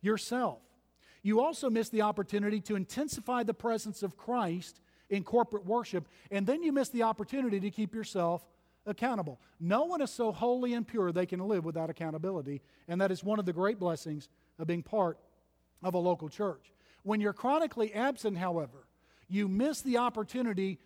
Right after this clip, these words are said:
to reinforce those factors involved in authentic Christianity.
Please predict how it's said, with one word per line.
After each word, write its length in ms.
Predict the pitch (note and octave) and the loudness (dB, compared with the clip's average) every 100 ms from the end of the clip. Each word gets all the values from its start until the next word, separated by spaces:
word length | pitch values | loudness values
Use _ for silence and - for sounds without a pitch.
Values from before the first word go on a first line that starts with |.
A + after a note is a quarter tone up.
| _ | _
to 120 | - | 0
reinforce 880 | G3 F3+ B3+ D4+ D4 - B3+ B3+ A#3 | 0 2 0 2 0 -2 0 0 0
those 300 | - A3 G#3+ | -2 0 0
factors 680 | - B3+ B3 A#3 - F3 F3+ | -4 -4 -4 -4 -4 -4 -4
involved 800 | - G3+ F#3+ E3 B3+ G3+ F3 E3+ | -2 -2 -2 -2 2 2 2 -2
in 160 | G#3+ F#3 | -4 -2
authentic 720 | F3+ - B3 A#3 - F3 - | -2 -2 -4 -2 -2 -4 -2
Christianity. 840 | G#3 G3 - F#3 F#3+ G3 E3+ D#3+ | -2 -2 -4 -6 -4 -2 -2 -2